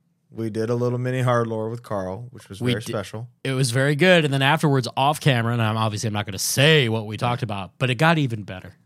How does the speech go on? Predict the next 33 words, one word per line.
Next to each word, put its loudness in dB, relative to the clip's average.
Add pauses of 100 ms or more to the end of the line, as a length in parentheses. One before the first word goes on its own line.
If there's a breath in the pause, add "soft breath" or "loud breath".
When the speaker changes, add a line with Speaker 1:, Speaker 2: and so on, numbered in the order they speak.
Speaker 2:
didn't -2
Speaker 1:
Yeah, 2
Speaker 2:
it? -6
Speaker 1:
we -2
talked -2
for -6
another, -2
like, -4
twenty -8
minutes -8 (160)
after 0
we -2
wrapped 0
and -8
was -10
like, -10 (180)
"Sean, -12
you -12
still -20
fucking -16
rolling, -8
dude?" -14 (140)
Shit. -14
Speaker 2:
Yeah, 0
yeah, -2
it -4
was, -6
it -4
Speaker 1:
Good 0
Speaker 2:
was -2
a 0
Speaker 1:
stuff. 0
Speaker 2:
bummer. -18